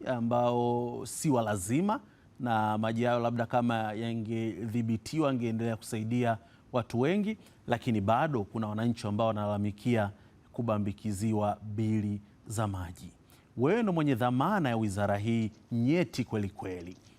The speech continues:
Neno lako ni nini kwenye maeneo haya mawili ambayo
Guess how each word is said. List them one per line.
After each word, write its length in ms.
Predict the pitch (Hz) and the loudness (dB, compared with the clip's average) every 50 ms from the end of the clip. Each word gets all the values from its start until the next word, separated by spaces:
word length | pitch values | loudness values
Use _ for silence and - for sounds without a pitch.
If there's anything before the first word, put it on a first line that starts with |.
| - - - - - - - - - - - - | -20 -20 -20 -20 -20 -20 -20 -20 -20 -20 -10 -2
Neno 200 | - 156 185 185 | 0 2 4 4
lako 260 | 196 202 208 - 202 185 | 4 2 2 2 2 2
ni 80 | 185 | 2
nini 240 | 190 202 202 180 143 | 4 4 4 4 2
kwenye 200 | - 147 143 143 | 2 2 2 4
maeneo 300 | 143 143 143 147 143 147 | 4 2 2 0 0 0
haya 180 | 147 160 160 151 | 0 0 0 2
mawili 500 | 151 147 151 170 175 175 170 170 147 - - - - - - - - - | 2 2 4 4 4 6 4 4 2 0 -6 -20 -20 -20 -20 -14 -4 0
ambayo 720 | 151 147 151 147 156 165 175 175 175 175 175 170 - - | 0 2 4 4 4 4 4 4 2 2 2 0 -2 -4